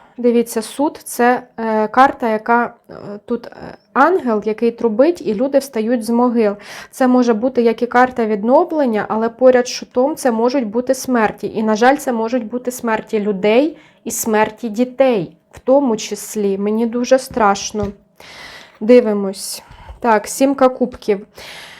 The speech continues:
Сімка кубків в мене відігрувалась як дрони. Це карта ілюзій, ал-, е, але вона в мене відігрувалась як дрони, тому що, бачите, в небі багато кубків.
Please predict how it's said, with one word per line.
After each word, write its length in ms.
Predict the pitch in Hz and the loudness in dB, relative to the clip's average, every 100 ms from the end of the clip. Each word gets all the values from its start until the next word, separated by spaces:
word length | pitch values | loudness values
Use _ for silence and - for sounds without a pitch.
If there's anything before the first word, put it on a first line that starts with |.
| - _ | -20 _
Сімка 320 | - 311 302 254 | 0 0 4 4
кубків 360 | 370 - 262 | 4 0 0
в 40 | 233 | 4
мене 420 | 254 320 294 262 - - 220 | 4 4 2 2 -4 -6 -2
відігрувалась 840 | 233 226 294 302 269 254 247 247 | 0 2 2 2 4 2 2 4
як 220 | 262 262 | 4 4
дрони. 540 | 196 240 214 208 233 302 _ | 2 2 2 2 -2 -6 _
Це 180 | - 277 | 0 0
карта 360 | 269 254 254 240 | 4 4 4 2
ілюзій, 520 | 226 262 370 381 359 | 2 4 4 4 2
ал-, 200 | - 226 | 2 2
е, 340 | 233 233 233 226 | 2 0 0 2
але 240 | 233 247 | 4 4
вона 300 | 254 247 247 | 2 0 -2
в 60 | 226 | -2
мене 380 | 233 226 220 208 | -2 -2 -2 -2
відігрувалась 760 | 214 214 226 233 220 214 214 | -2 -2 0 2 4 2 2
як 120 | 220 214 | -4 0
дрони, 340 | 262 381 359 | 4 4 4
тому 220 | 269 233 | 2 -2
що, 140 | 233 220 | -2 2
бачите, 420 | 277 302 - 214 | 2 2 0 0
в 60 | |
небі 360 | 233 285 381 285 | 4 4 4 2
багато 440 | 214 220 226 220 | 0 2 0 0
кубків. 500 | 220 339 392 - 359 | -2 2 2 2 -6